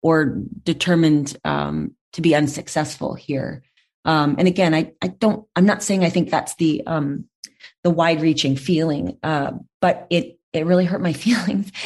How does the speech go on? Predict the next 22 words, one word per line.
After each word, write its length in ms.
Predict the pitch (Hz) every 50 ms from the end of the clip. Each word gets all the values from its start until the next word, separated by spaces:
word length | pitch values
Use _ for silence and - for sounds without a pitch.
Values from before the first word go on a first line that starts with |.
| - 226
And 200 | - - 170 175
so 160 | 175 190 175 -
I 120 | - 165
was 180 | 160 175 175 - -
unable, 640 | 165 180 180 - - 175 170 170 170 156 147 - -
and 120 | 165 170 -
so 80 | 185
then 120 | 175 175 170
I 80 | 165
took 140 | 170 - 180 190
her 100 | 180 160
ring 180 | 156 147 143
off, 260 | 143 143 143 147 - _ -
and 120 | 160 165
I 100 | 156 160
wanted 320 | 156 151 156 156 165 170 165
to 80 | - -
sort 180 | - 156 147
of 140 | 147 139 139 - _ _ _ _ _ _ _ -
have 160 | - 185 170
an 100 | 165 156
exorcism. 760 | - 156 - - 165 131 - 139 135 135 123 123 131 135 -